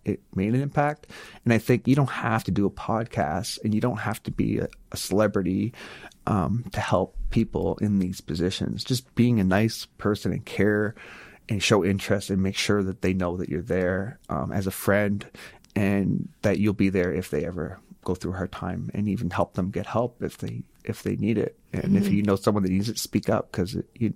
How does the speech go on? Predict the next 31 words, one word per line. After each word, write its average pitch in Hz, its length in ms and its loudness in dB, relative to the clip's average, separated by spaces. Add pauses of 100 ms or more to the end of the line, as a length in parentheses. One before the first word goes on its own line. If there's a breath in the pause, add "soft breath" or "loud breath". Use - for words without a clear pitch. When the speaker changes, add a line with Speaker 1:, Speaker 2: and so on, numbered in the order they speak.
Speaker 1:
you 104 80 0
know, 98 120 2
you 101 140 0
might 101 160 0
regret 87 480 -2
the - 60 -12
fact - 280 -6
that 101 120 -6
you 107 160 -2
never 104 480 -4 (960 loud breath)
helped - 300 0
someone 78 300 -2
in 73 100 -2
need 67 220 -2
when 90 160 0
they 98 80 0
do - 220 -2
need 62 140 0
it. 202 120 6
Speaker 2:
Exactly. 180 920 0 (140)
If 226 220 4
you've 208 160 6
lost 185 200 4
someone 196 260 6
close, 180 680 2 (100)
um, 175 240 4
to 185 120 -2
suicide, 170 680 2
it, 180 240 -4
there's 175 400 4
huge - 480 2